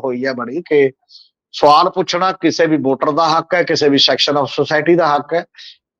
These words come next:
ਪਰ ਕਿਸੇ ਨੂੰ ਪ੍ਰਚਾਰ ਨਾ ਕਰਨ ਦੇਣਾ, ਇਹ,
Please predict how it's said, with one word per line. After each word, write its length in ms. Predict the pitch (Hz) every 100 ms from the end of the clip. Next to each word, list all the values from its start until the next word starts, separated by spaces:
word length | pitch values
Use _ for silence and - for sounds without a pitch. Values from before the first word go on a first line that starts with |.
| _
ਪਰ 160 | 175 185
ਕਿਸੇ 320 | 190 175 208
ਨੂੰ 100 | 202
ਪ੍ਰਚਾਰ 500 | 196 156 175 175 196
ਨਾ 240 | 175 160
ਕਰਨ 380 | 180 196 185 180
ਦੇਣਾ, 340 | 180 180 185 196
ਇਹ, 240 | 175 175